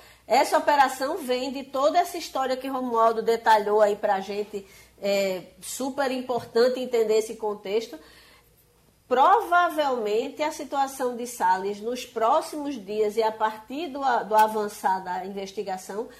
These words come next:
venha piorar por conta das denúncias, e não são denúncias veladas, é como, é, é, vocês bem lembraram, o ex-superintendente da P F no Amazonas falou isso para parlamentares,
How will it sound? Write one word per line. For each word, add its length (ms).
venha 380
piorar 640
por 240
conta 460
das 240
denúncias, 800
e 160
não 200
são 280
denúncias 520
veladas, 640
é 240
como, 680
é, 280
é, 460
vocês 380
bem 240
lembraram, 580
o 240
ex-superintendente 920
da 140
P 160
F 360
no 120
Amazonas 720
falou 460
isso 260
para 460
parlamentares, 960